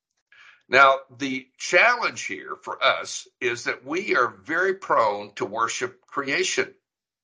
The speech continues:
And that's what you see happening commonly.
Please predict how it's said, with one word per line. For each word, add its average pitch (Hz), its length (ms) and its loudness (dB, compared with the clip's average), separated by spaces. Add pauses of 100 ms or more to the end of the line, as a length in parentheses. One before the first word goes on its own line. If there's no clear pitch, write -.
(420)
And 117 100 0
that's 143 200 6
what 143 200 -2
you 147 80 0
see 139 260 -4
happening 127 520 0
commonly. 143 720 -2